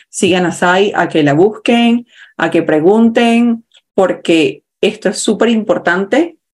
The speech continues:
para ustedes. No lo hagan por el resto, háganlo por ustedes, porque de verdad el saber de, de dónde vienen o, o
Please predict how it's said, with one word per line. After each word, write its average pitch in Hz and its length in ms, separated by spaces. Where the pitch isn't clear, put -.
para 147 200
ustedes. 147 680
No 170 180
lo 165 100
hagan 185 200
por 185 100
el 151 60
resto, 151 300
háganlo 165 320
por 170 120
ustedes, 202 460
porque - 340
de 143 160
verdad 143 340
el 143 120
saber 151 440
de, 202 320
de 175 240
dónde 208 320
vienen 240 520
o, 160 100
o 147 360